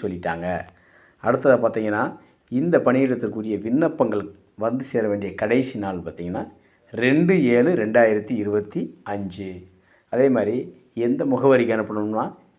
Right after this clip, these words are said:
செயலர், தீர்த்தபதி மேல்நிலைப்பள்ளி,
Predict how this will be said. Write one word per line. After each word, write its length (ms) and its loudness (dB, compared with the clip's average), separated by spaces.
செயலர், 480 6
தீர்த்தபதி 640 4
மேல்நிலைப்பள்ளி, 840 4